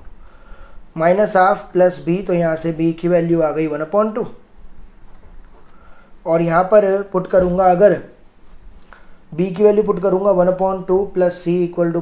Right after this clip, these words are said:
पाँच, तो c हो जाएगा five minus, तो ये हो जाएगा टेन और नाइन बाई टू। तो b आ गया, c आ गया और a आ गया माइनस हाफ। तो ये है हमारी तीन values। उसके बाद क्या हम put करेंगे यहाँ पर,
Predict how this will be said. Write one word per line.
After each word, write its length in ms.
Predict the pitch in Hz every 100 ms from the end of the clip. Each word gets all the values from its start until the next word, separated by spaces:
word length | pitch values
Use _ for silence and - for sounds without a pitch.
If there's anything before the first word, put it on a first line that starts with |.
| 170
पाँच, 280 | 170 190 185
तो 140 | 170
c 220 | 160 175
हो 60 | 170
जाएगा 260 | 165 160 170
five 340 | 165 160 165
minus, 420 | 165 156 156 156 - - - - - - - - - - -
तो 60 | 160
ये 40 |
हो 60 | 160
जाएगा 160 | 170 170
टेन 200 | 175 190
और 220 | 240 151 147
नाइन 280 | 127 120 120
बाई 120 | 113
टू। 140 | 113 - - - - - - - - - - - - -
तो 80 | 170 160
b 180 | 196 220
आ 100 | 220
गया, 200 | 208 233
c 240 | 233 190 208
आ 100 | 190
गया 220 | 208 220
और 140 | 196
a 120 | 185
आ 120 | 180 156
गया 200 | 160 175
माइनस 400 | 143 135 139 -
हाफ। 460 | - - - - -
तो 60 |
ये 280 | 180 185 220
है 80 | 208
हमारी 320 | 185 175 190
तीन 260 | 190 185 185
values। 360 | 170 160 214 220 -
उसके 220 | 156 -
बाद 240 | 185 180 -
क्या 100 | 180
हम 180 | 170 185
put 140 | 202 -
करेंगे 280 | 196 180
यहाँ 160 | 143 131
पर, 180 | 120